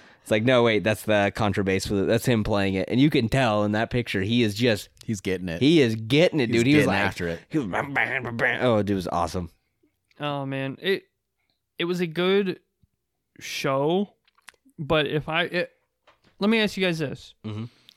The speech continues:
Speaker 3: Do you think the award show was for the devs
Speaker 1: No.
Speaker 3: or for us?
Speaker 2: That was, that's
Speaker 1: Neither.
Speaker 2: always for us.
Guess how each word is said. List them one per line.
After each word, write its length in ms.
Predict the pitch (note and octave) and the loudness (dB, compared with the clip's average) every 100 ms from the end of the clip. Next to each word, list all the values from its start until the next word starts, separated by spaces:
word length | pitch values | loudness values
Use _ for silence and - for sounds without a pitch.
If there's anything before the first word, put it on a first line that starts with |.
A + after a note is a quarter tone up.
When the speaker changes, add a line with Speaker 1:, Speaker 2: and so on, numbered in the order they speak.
| - _ _ | -20 _ _
Speaker 3:
Do 120 | F3 | -4
you 200 | G#3 C4+ | -2 -2
think 360 | C4 G3 G3 G3+ | -2 -2 -2 -4
the 100 | E3 | -4
award 420 | C#3+ C#3 D#3 F3 | -4 -4 -6 -6
show 480 | - C3+ C3+ C3+ C#3+ _ _ _ - | -6 -4 -4 -8 -10 _ _ _ -8
was 220 | C#3+ C#3+ | -8 -6
for 520 | - C#3 C3+ C3 C3 B2+ | -8 -6 -4 -2 -4 -6
the 80 | C#3 | -6
devs 580 | C3 C3 D#3+ A#3 - - _ _ _ _ | -4 -2 -2 -6 -14 -16 _ _ _ _
Speaker 1:
No. 320 | - F2+ E2+ - _ _ | -16 -12 -14 -16 _ _
Speaker 3:
or 160 | - C#3+ | -8 -6
for 240 | - C3+ | -4 -8
us? 380 | C3 - - - _ _ | -8 -12 -16 -20 _ _
Speaker 2:
That 100 | A2 G#2 | -4 -4
was, 160 | F2+ | -2
that's 220 | E2+ F2 | -4 -2
Speaker 1:
Neither. 40 | F#2 | 0
Speaker 2:
always 240 | F2+ E2+ | 0 -2
for 160 | - E2 | -4 -4
us. 360 | E2+ E2 - | -4 -6 -12